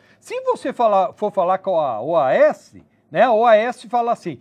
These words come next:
"Não, não, é da prefeitura", né? Aí você volta na prefeitura, "Não, não, é da O A S", entendeu?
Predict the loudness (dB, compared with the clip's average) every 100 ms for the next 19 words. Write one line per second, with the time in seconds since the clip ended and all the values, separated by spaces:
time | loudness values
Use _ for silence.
0 | _ -2 0 2 0 0 -2 -4 -6 -8
1 | -10 -10 -12 -8 -6 -6 -10 _ _ _
2 | _ -6 -6 -6 _ _ -2 -2 -2 -4
3 | -2 0 0 -2 -6 -6 -4 -4 -4 -2
4 | -2 0 0 2 2 2 0 0 -2 -2
5 | -4 -8 -14 -14 -10 -4 -4